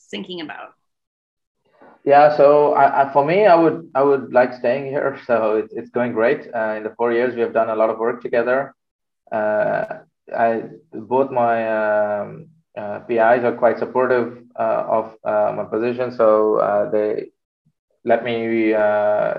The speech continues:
Speaker 2: lead some of the work. So I also get some, uh, uh, uh, large author publications, which is, of course,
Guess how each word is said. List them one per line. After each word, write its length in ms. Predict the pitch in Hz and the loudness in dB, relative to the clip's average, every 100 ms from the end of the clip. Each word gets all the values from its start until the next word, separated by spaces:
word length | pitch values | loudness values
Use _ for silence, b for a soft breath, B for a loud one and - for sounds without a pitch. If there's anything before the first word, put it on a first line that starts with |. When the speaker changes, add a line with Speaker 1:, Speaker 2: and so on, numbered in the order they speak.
| 113 | 0
Speaker 2:
lead 180 | 123 120 | 0 -2
some 140 | 113 | -6
of 80 | 113 | -2
the 80 | 107 | 2
work. 360 | 113 120 - _ - | 2 0 -6 _ -4
So 80 | 110 | 0
I 140 | 107 | 2
also 220 | 113 - | 2 0
get 280 | 107 107 - | 0 0 0
some, 280 | - 104 104 | -4 -4 -2
uh, 440 | 101 101 101 101 101 _ _ _ _ _ | -2 0 0 -2 -6 _ _ _ _ _
uh, 200 | 107 104 - - - 107 | -2 0 -2 -12 -8 -2
uh, 180 | 98 95 98 110 | -2 -4 -8 -2
large 180 | 107 107 | 0 0
author 160 | 107 113 | -2 0
publications, 640 | 104 107 117 117 123 - | -2 -2 -2 -4 -6 -8
which 160 | 110 117 | -8 -8
is, 240 | 110 - - | -12 -16 -20
of 80 | - | -10
course, 220 | 107 | -10